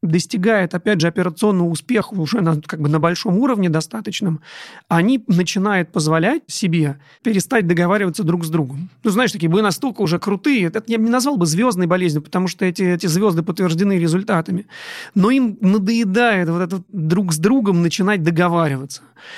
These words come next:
И в целом, ну, там, возраст, усталость, оверхеды и все остальное прочее, оно, конечно, влияет, и поэтому люди не способны с этим справляться, а в моей позиции, это мой опыт Ростелекома,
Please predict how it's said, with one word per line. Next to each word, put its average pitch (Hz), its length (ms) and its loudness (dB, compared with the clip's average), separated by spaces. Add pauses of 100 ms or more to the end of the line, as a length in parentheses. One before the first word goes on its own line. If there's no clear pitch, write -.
(120)
И 220 120 0
в 220 120 -4
целом, 208 360 2
ну, 208 100 0
там, 143 180 -2
возраст, 196 500 0
усталость, 220 680 0
оверхеды 185 600 2
и - 20 -6
все 175 140 -6
остальное 170 400 0
прочее, 220 340 -2
оно, 175 180 0
конечно, 185 380 0
влияет, 180 420 0
и 202 40 -8
поэтому 185 440 0 (320)
люди 190 280 2
не 196 80 4
способны 214 480 -2
с - 80 -4
этим 175 180 -2
справляться, 180 720 -2
а 190 260 0
в 156 80 -2
моей 170 280 2
позиции, 190 480 -2
это 180 100 -4
мой 160 220 2
опыт 165 180 -6
Ростелекома, 165 560 -2